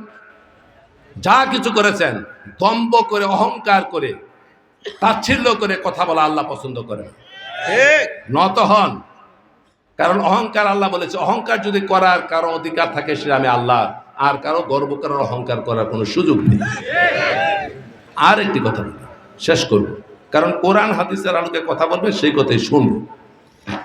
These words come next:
Speaker 1: আনুষ্ঠানিকতার খাতিরে নয়, মনের বেকুলতার জন্য এই কথা বলছি।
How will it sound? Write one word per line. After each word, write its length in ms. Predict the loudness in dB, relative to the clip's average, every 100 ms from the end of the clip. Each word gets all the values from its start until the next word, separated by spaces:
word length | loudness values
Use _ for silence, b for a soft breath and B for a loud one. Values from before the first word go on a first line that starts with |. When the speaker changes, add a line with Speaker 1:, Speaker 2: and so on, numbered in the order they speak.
| -16 -20 -20 -16 -4
Speaker 1:
আনুষ্ঠানিকতার 840 | -2 0 0 2 2 2 2 0
খাতিরে 380 | 0 -6 -4 -2
নয়, 240 | 0 0 -2 -6 -10 -2
মনের 280 | 2 2 2
বেকুলতার 600 | 0 0 -4 0 0 0
জন্য 180 | 0 0
এই 60 |
কথা 220 | -4 -6 -10
বলছি। 400 | -14 -18 -20